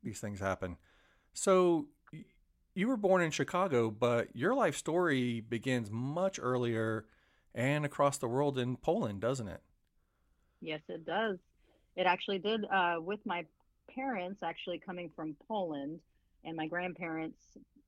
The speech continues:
Speaker 2: being in concentration camps, essentially, in work camps. Um, there was a lot that went on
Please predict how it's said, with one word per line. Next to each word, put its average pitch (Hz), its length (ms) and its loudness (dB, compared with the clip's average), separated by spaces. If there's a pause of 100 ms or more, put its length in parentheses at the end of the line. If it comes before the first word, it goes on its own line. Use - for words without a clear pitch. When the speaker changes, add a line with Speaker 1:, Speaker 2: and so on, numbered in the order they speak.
(100)
Speaker 2:
being 175 280 -4
in 156 180 -2
concentration 175 760 -6
camps, 147 360 -10
essentially, 156 640 -8
in 160 140 -4
work 156 260 -6
camps. 147 400 -12 (320)
Um, 147 420 -6 (280)
there 170 80 -6
was 165 120 -4
a 156 60 -4
lot 156 380 0
that 165 120 -4
went 170 200 -6
on 156 320 -2